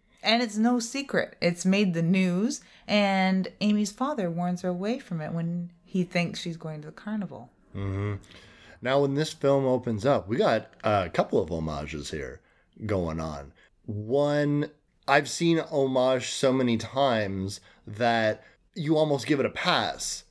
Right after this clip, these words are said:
Speaker 2: Shower scene, knife, whatever.
Speaker 1: Yeah.
Speaker 2: Another one you see far less often and is very, I'm not gonna say distracting,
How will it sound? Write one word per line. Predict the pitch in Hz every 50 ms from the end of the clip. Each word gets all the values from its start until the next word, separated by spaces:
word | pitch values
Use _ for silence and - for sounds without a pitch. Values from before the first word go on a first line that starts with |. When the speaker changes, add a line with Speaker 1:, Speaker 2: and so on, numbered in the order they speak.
| _ -
Speaker 2:
Shower | - - - 127 127 127 131
scene, | 120 - - 139 135 135 131 120 113
knife, | 110 113 117 127 131 131 - _ _ _ _ -
whatever. | 104 107 110 113 123 147 156 123 95 - 78 62 - - _ _ _ -
Speaker 1:
Yeah. | 170 165 156 143 - - _ _ _ _ _
Speaker 2:
Another | - 107 123 143 180 240 247 226 151
one | 117 104 95 85 82 80 80 87 98 107 _ _ _ _ _ _ -
you | 123 139 147
see | - - - - 180 170 160 123 - - _ -
far | 127 135 151 175 185
less | 151 123 123 123 143 - -
often | - 87 107 139 180 - - - 95 85 85 - - -
and | - 127 131
is | 131 120 113 98
very, | 95 98 92 - 123 131 143 147 147 143 135 127 123 120 110 - - _ _ _ _ -
I'm | 147 170 233
not | 269 262
gonna | 233 226 202
say | 180 - 175 160
distracting, | 143 117 117 - - - - 113 107 95 - - - - -